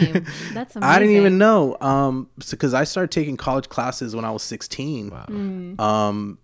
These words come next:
Speaker 2: and I remember going to night school with people working jobs and everything. But they were basically, at my high school, they're just basically like, "We don't have anything else for you."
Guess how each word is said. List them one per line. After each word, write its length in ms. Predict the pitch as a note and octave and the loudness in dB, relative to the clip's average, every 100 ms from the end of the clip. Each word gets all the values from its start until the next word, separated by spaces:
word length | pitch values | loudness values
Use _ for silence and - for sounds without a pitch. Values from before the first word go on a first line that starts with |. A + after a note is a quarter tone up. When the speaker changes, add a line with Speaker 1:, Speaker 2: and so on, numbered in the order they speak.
| - | -14
Speaker 2:
and 220 | G#2+ G#2 | -10 -8
I 60 | A2+ | -6
remember 420 | A#2 A2+ A#2 A2+ | -6 -4 -4 -4
going 240 | G#2+ A2+ | -4 -4
to 80 | G#2+ | -4
night 300 | G#2 G#2+ A2 | -6 -8 -8
school 440 | - A#2 A#2 A#2 G#2+ | -10 -6 -6 -4 -6
with 220 | G#2 G2 | -8 -10
people 420 | - A2 A2 G#2+ | -12 -10 -8 -8
working 360 | G#2 G#2 G#2 G#2 | -6 -10 -10 -10
jobs 380 | A2+ A2+ A2+ A2+ | -6 -4 -4 -6
and 80 | |
everything. 320 | A2 A#2+ B2+ - _ - _ _ _ _ _ - | -6 -6 -6 -10 _ -20 _ _ _ _ _ -14
But 320 | G#2+ A#2+ A2+ | -2 0 -2
they 220 | B2 A#2 | -4 -4
were 160 | A#2 A#2+ | -2 -4
basically, 540 | G#2+ A#2 C#3+ - A2+ | -4 -2 -2 -2 -4
at 40 | A2 | -4
my 120 | G#2 | -2
high 160 | B2+ D3+ | -4 -4
school, 180 | - | -4
they're 100 | G#2+ | -6
just 280 | G#2+ A2+ - | -4 -6 -6
basically 340 | A2 A2 - A2 | -8 -8 -10 -10
like, 180 | G#2+ | -8
"We 120 | G2+ B2 | -6 -6
don't 100 | C3+ | -4
have 160 | A#2 | -6
anything 240 | A2 G2 G#2 | -6 -8 -10
else 220 | B2+ - | -10 -10
for 140 | A#2 | -10
you." 260 | G#2 G2+ | -8 -10